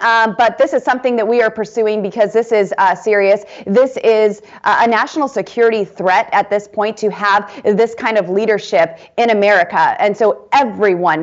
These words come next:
needs to be held accountable. We're not just stopping with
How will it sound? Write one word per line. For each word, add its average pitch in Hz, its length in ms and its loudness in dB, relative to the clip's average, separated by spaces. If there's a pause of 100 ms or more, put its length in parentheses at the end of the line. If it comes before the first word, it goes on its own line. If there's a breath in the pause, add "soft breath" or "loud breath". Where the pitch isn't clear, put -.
needs 226 240 -2
to 208 100 -2
be 196 80 0
held 185 280 0
accountable. 175 520 0 (140 loud breath)
We're 240 140 2
not 262 200 0
just 247 140 -2
stopping 214 500 -2 (140 loud breath)
with 214 280 0